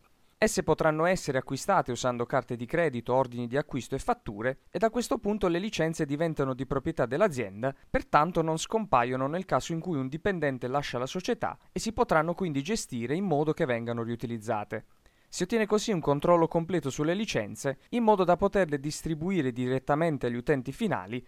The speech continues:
al punto tale che sarà sufficiente inviare loro un link sul quale dovranno cliccare per lanciare l'installazione delle app selezionate. Queste potranno essere rese disponibili attraverso il Windows Store stesso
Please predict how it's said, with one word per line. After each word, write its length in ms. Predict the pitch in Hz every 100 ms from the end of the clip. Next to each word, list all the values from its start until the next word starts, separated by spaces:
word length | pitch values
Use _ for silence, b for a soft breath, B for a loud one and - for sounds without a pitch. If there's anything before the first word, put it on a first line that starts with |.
| _
al 140 | 190
punto 280 | 196 240 262
tale 240 | 180 180 196
che 140 | 170
sarà 240 | 180 180
sufficiente 640 | 160 190 - 220 170 143 151
inviare 340 | 170 175 151
loro 240 | 175 151 208
un 80 |
link 420 | 214 123 123 160 160
sul 220 | - - 220
quale 220 | 151 127
dovranno 380 | 135 160 139 135
cliccare 500 | 233 - 120 117 120
per 160 | 160
lanciare 420 | 202 196 131 117
l'installazione 720 | 127 160 208 190 - 135 120
delle 200 | 135 190
app 220 | 120 - -
selezionate. 800 | - 110 - 107 92 85 117 - _ _ _ _ _
Queste 320 | 226 - 190
potranno 400 | 151 - 156 160
essere 360 | 170 160 143
rese 280 | 143 175 147
disponibili 580 | 135 135 151 196 143 120
attraverso 460 | 120 135 151 - 123
il 60 |
Windows 280 | 131 139 170
Store 200 | - 233
stesso 560 | - 104 - - 147